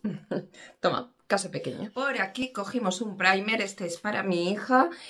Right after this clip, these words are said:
Y es un primer con factor de protección veinte y que nos dice que tiene un poquito de tinte. Yo este lo he utilizado, pero la verdad es que no me acuerdo si lo tengo en el tocador. Y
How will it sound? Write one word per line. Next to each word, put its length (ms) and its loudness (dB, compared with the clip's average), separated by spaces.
Y 100 4
es 160 8
un 220 -4
primer 920 4
con 500 0
factor 340 2
de 80 6
protección 640 2
veinte 760 0
y 440 -2
que 120 -6
nos 160 -6
dice 220 -6
que 80 -4
tiene 160 0
un 80 -6
poquito 260 -10
de 120 -2
tinte. 400 -6
Yo 180 -2
este 220 -4
lo 100 -2
he 40 -8
utilizado, 720 4
pero 160 2
la 100 6
verdad 300 4
es 120 -6
que 120 -4
no 100 6
me 80 0
acuerdo 340 6
si 120 -2
lo 100 2
tengo 180 2
en 60 0
el 120 0
tocador. 460 0
Y 600 2